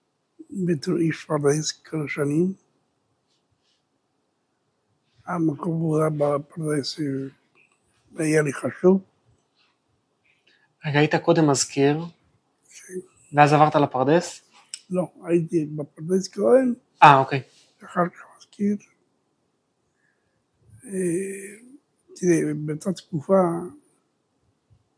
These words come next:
Speaker 1: מזכיר היה, אה, תפקיד התנדבותי, בנוסף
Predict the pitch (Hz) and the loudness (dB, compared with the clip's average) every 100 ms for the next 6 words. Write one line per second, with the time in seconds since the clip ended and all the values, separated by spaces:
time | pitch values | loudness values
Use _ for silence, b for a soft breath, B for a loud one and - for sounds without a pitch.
0 | _ _ _ _ _ _ _ _ 190 175 | _ _ _ _ _ _ _ _ -8 -6
1 | - - 190 180 160 - 151 156 165 156 | -8 0 4 4 2 -8 -8 -4 -2 -2
2 | 156 151 170 _ 381 - 151 175 202 208 | -4 -10 -16 _ -12 -10 -10 -14 -18 -20
3 | 214 _ _ _ _ - - - 180 151 | -20 _ _ _ _ -20 -20 -6 0 2
4 | 151 - - 170 160 175 151 - - - | 0 -10 -14 -14 -12 -10 -10 -12 -20 -8
5 | 147 139 _ _ _ _ _ _ _ _ | -8 -8 _ _ _ _ _ _ _ _
6 | _ _ _ _ _ _ _ _ _ _ | _ _ _ _ _ _ _ _ _ _
7 | _ 175 151 160 131 196 196 | _ -4 -2 -2 0 0 0